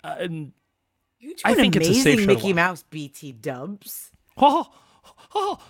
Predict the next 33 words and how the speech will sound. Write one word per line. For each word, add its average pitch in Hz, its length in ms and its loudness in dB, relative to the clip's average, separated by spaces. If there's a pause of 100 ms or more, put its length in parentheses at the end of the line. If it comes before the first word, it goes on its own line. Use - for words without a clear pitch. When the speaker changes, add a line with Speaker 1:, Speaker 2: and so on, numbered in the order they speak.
(140)
Speaker 1:
hey, 466 300 4 (180)
oh, 320 240 0 (280)
Tiny 480 360 4
Tim." 453 440 4 (200)
And 208 180 4
I'm 208 160 2
thinking, 196 300 0
like, 151 260 2 (260)
this 262 180 2
is - 60 -6
the 285 80 4
one 214 240 4
where, 185 100 4
yeah, 208 120 -2
Tiny 180 300 -2
Tim, 262 420 0
and, 147 220 0
you 220 80 0
know, 131 300 2 (140)
he 135 140 -12
has 196 100 2
a 180 40 0
little 196 160 0
broken 208 340 2
leg, 233 240 4
and 190 80 2
he's 170 100 2
gonna 180 140 0
die. 226 460 4
Speaker 2:
Right. 180 220 0
Speaker 1:
And 170 120 0
I'm 208 80 0
like, 202 160 -6